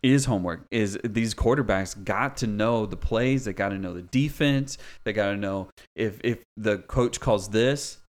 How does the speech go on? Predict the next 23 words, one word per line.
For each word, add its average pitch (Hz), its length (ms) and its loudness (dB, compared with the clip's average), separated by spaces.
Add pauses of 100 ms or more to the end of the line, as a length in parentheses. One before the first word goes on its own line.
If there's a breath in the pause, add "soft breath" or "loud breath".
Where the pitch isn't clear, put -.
(260)
if 113 80 -10
the 117 60 -4
coach 123 220 0
calls 104 200 -2
this, 120 200 -2
this, 123 200 -4
and 110 140 -4
this, 123 380 -6 (680)
then, 113 540 -2
um, 92 460 -4 (1160)
if 120 140 2
the 113 60 -2
coach 123 240 0
calls 110 180 0
this, 120 180 -2
this, 123 160 -4
and 110 140 -4
this, 131 180 -2
then 104 580 -2
I've 104 200 2
gotta 104 240 2
change 113 400 0
it 82 160 -6